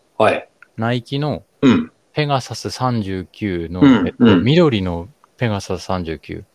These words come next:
Speaker 1: うん。
Speaker 2: 緑のペガサスから、えっと、服が全部黒系で、靴が緑っていうやつがいたら、
Speaker 1: うん。うん、いたら、うん。
Speaker 2: 私だと思ってもらえれば。
Speaker 1: はいはいはい。
Speaker 2: 多分大丈夫。
Speaker 1: 当日誰かと一緒に走るとかなんかあるんですか？
Speaker 2: いや、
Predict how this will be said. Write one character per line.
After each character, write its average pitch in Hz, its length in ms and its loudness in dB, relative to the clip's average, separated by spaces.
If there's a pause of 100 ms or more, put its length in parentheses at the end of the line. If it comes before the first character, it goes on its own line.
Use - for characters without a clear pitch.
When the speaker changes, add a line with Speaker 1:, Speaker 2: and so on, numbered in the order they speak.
(120)
Speaker 1:
う 123 80 8
ん。 123 40 8
Speaker 2:
緑 117 160 6
の 110 320 4
ペ 104 60 -8
ガ - 60 -20 (140)
サ - 60 -20
ス - 40 -20
か 90 60 -4
ら、 82 160 -4 (320)
え 107 60 -10
っ - 20 -12
と、 95 320 -4 (280)
服 - 280 -4
が 143 220 2
全 131 280 0
部 113 120 -4
黒 127 320 2
系 135 260 2
で、 135 180 2
靴 - 300 -6
が 135 140 0
緑 113 340 6
っ - 40 -4
て - 200 -10
い 101 100 0
う 104 60 0
や 104 140 4
つ - 120 -8
が 85 440 -4
い 143 60 6
た 135 40 8
ら、 113 120 6
Speaker 1:
う - 20 0
ん。 - 20 -6
う 98 40 -2
ん、 - 20 0
い 104 40 -4
た 113 140 6
ら、 87 340 4 (280)
う 101 40 4
ん。 90 300 2 (300)
Speaker 2:
私 104 360 -4
だ 92 140 0
と 87 140 -4
思 82 160 -8
っ 80 40 -10
て - 140 -12
も 78 180 -8
ら 76 140 -4
え 71 60 -10
れ 71 100 -8
ば。 - 160 -18 (140)
Speaker 1:
は 98 240 2
い 85 100 4
は 87 60 -6
い 85 80 0
は - 320 -10
い。 - 40 -20 (160)
Speaker 2:
多 104 140 -2
分 80 220 -6
大 67 180 -16
丈 - 100 -20
夫。 - 140 -20
Speaker 1:
当 202 160 6
日 202 180 4
誰 208 180 6
か 147 100 2
と 104 80 2
一 - 60 -2
緒 117 60 4
に 101 60 6
走 104 180 2
る 101 80 4
と - 60 -4
か 87 80 -2
な 92 60 -2
ん 87 40 -2
か 98 80 0
あ 95 40 2
る 87 60 -2
ん - 20 -6
で - 40 -12
す - 40 -16
か？ 110 100 -14
Speaker 2:
い - 60 -14 (320)
や、 220 280 4